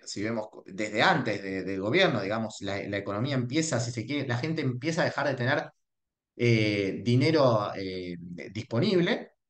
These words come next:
y empieza a estar todo el dinero colocado de alguna manera, con alguna afectación que tenés ahora mayor, que es que efectivamente el dinero que tenés colocado cada vez rinde menos, ¿no? De alguna manera con la baja de tasa de interés que estamos viendo hasta el momento. Lo sí,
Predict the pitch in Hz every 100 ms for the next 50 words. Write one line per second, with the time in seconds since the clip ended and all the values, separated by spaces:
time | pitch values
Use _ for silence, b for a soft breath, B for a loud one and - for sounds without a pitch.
0 | _ _ _ 135 135 135 185 175 139 135
1 | 160 160 - 185 175 139 147 160 151 131
2 | 113 107 139 120 104 98 110 127 160 170
3 | 156 160 - 175 185 190 214 226 - 165
4 | 165 160 - 202 202 147 151 165 160 170
5 | 165 160 202 190 135 160 143 139 135 160
6 | 160 160 120 110 113 135 135 139 151 156
7 | 156 156 160 170 170 B _ _ - 175
8 | 175 151 156 175 175 - _ _ - 131
9 | 135 214 131 - 120 147 120 110 120 110
10 | 123 117 107 110 123 123 110 117 117 113
11 | 113 110 117 117 110 107 110 117 113 117
12 | 117 120 117 107 92 87 82 - 127 165
13 | 165 269 285 277